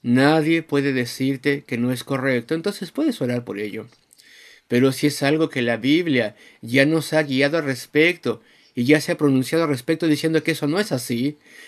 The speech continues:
entonces obviamente no puedes orar por ello. Aquí el deseo de David no era prohibido.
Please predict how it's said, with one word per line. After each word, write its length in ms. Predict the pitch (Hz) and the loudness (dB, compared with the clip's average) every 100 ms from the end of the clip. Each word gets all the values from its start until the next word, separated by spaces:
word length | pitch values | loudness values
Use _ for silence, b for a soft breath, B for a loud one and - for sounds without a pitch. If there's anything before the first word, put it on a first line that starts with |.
| B | B
entonces 640 | 127 127 139 135 139 170 | 0 2 2 2 0 -2
obviamente 480 | 175 165 131 131 143 | -2 0 0 0 0
no 160 | 143 120 | -2 -2
puedes 260 | 120 123 | -4 -4
orar 220 | 117 110 | -6 -6
por 160 | 117 147 | -4 -2
ello. 300 | 196 151 117 - B B B | -2 -2 -4 -8 B B B
Aquí 240 | 123 - 165 | -6 0 0
el 80 | |
deseo 280 | 170 190 160 | 2 0 0
de 120 | 175 | 0
David 320 | 170 139 131 143 | 0 0 0 0
no 80 | |
era 160 | 143 123 | -2 -4
prohibido. 480 | 107 101 107 156 | -6 -8 -4 -4